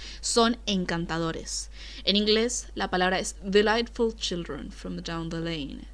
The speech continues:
Son esta idea del niño idílico que no genera problemas al adulto porque es sumiso a todas las cosas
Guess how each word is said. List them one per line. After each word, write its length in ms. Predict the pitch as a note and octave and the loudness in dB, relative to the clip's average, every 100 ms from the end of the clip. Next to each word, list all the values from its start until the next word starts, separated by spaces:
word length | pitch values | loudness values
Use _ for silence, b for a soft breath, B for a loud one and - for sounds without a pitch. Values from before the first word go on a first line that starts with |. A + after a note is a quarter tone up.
| - | -2
Son 260 | - B3 C4+ | 6 6 6
esta 300 | A3+ B3 C4+ | 4 4 4
idea 300 | G#3 F#3+ G3+ | 4 6 4
del 220 | F#3+ E3+ | 2 2
niño 260 | F#3 A3+ G#3 | 2 2 2
idílico 800 | F3 F3 A3+ C4 G3 - C#3 - | 4 6 6 6 2 -2 -6 4
que 120 | G3 | 6
no 320 | G3 A#3 C4+ C#4 | 6 4 2 -2
genera 460 | - G#3 G3 G#3 G3+ - | 0 2 4 2 2 2
problemas 720 | G3+ F3+ F#3 G#3 B3+ D#3+ - | 4 6 6 6 6 2 2
al 120 | E3+ | 2
adulto 480 | E3 E3+ E3 - E3 | 2 2 0 -2 -6
porque 280 | E3 F3+ F#3+ | 0 2 2
es 80 | G#3+ | 2
sumiso 720 | - G#3 G3 B3 C#4 - - - | 2 4 6 6 4 0 -4 -6
a 100 | - | -2
todas 280 | - G3 | 2 2
las 140 | G#3+ - | 0 -6
cosas 520 | - F#3 - F#3 - | -6 -4 -2 -4 -6